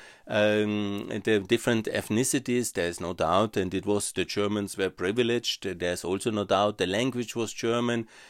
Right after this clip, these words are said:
and so on and so on, but they were living all over the place, and it was a one empire under the Habsburg crown, under the apostolic, uh, the Catholic, uh, emperor, and it was, uh,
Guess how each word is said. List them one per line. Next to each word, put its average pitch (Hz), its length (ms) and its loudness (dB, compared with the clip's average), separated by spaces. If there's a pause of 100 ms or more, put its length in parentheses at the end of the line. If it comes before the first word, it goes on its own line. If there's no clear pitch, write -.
(140)
and 139 280 -2
so 127 200 0
on 123 240 2
and 117 180 2
so 98 160 -4
on, 113 240 -2
but 123 200 2
they 165 140 2
were 170 280 4
living 170 380 4
all 170 180 6
over 156 180 4
the 143 120 2
place, 104 460 0
and 104 160 -2
it 120 120 -2
was 143 240 2
a 131 220 4 (260)
one 151 520 2
empire 131 640 0
under 117 320 2
the 110 140 2
Habsburg 107 680 2 (140)
crown, 107 480 0
under 104 240 0
the 104 180 0 (100)
apostolic, 107 840 2
uh, 101 200 2
the 98 460 0
Catholic, 107 640 -2
uh, 104 220 -2 (340)
emperor, 139 680 2 (300)
and 165 300 2
it 135 200 0
was, 139 400 2
uh, 131 260 0